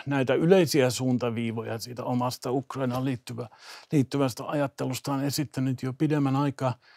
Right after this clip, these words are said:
Ja jos ei Trumpia usko, niin kuin selvästi enemmistö suomalaisista ei usko mitään, mitä hän sanoo, ja puolet amerikkalaisista ei usko, niin sitten kannattaa kuunnella Zelenskiä. Hän on julkisesti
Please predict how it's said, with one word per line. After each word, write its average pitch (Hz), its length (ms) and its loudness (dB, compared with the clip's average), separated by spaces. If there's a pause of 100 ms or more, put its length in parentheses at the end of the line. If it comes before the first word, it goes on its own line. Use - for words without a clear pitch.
(380)
Ja 156 60 8
jos 156 240 12
ei 127 80 2
Trumpia 165 460 2
usko, 180 460 6 (220)
niin 127 180 0
kuin 131 260 2 (320)
selvästi 147 520 -4 (200)
enemmistö 147 400 2
suomalaisista 147 640 -2
ei 151 100 2
usko 156 260 -4
mitään, 160 320 2
mitä 127 180 0
hän 123 180 -2
sanoo, 147 300 2 (420)
ja 139 80 -2
puolet 131 360 0
amerikkalaisista 131 800 -2
ei 131 180 2
usko, 131 300 -4 (920)
niin 196 220 2
sitten 180 240 0
kannattaa 131 500 0
kuunnella 160 340 0
Zelenskiä. 143 800 -2 (760)
Hän 151 420 4
on 143 360 2 (100)
julkisesti 170 640 6